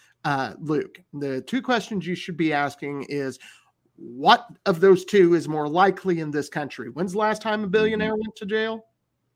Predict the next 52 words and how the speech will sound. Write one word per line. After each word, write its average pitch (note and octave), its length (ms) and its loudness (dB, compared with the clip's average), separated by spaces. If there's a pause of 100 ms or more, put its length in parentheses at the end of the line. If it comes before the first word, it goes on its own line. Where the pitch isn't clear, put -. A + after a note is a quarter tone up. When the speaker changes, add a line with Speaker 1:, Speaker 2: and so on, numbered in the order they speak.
(1000)
Speaker 1:
Never. E2 680 -2
Speaker 2:
Uh, D#2+ 40 -8 (220)
yeah, D#2 280 -4
I D#2+ 40 -8
don't, E2 320 -10
it, F2 140 -10 (140)
I E2 40 -12
mean, D#2 340 -8
I - 60 -8
don't G2+ 80 -4
know. F#2 80 -4
Bernie F#2+ 280 0
Madoff, G#2 400 2
was F2+ 120 -8
he G#2+ 180 2
a, G2+ 60 6
was F#2 180 -4
he G#2+ 80 -2
a G2 60 -2
billionaire G#2 480 0
when G#2+ 140 -2
he, G2+ 300 -6
uh, G#2 300 -4 (1200)
when G2+ 120 -6
he G2+ 40 0
went G2+ 160 -4
to - 80 -8
Speaker 1:
No. - 60 -4
Speaker 2:
jail? G#2 340 0 (100)
What G2+ 140 -2
about G2 200 2
Martha G2 260 0
Stewart? F#2 320 -4
She A#2+ 140 -4
was G#2+ 80 -4
just G2 200 -8
a F#2 40 -4
multimillionaire. E2+ 720 -2
I - 20 -2
don't E2 140 -4
think F3+ 160 0
she F2 100 -6
was G3 80 -4
a E3+ 40 -2
Speaker 1:
Multimillionaire. D#2+ 600 -4 (100)
Speaker 2:
billionaire. E2 260 -2
Yeah. - 40 -18 (220)
So F#2+ 200 -2
it's, - 280 -4
it's, - 460 -10 (920)
it's C3+ 160 0
tough. - 580 6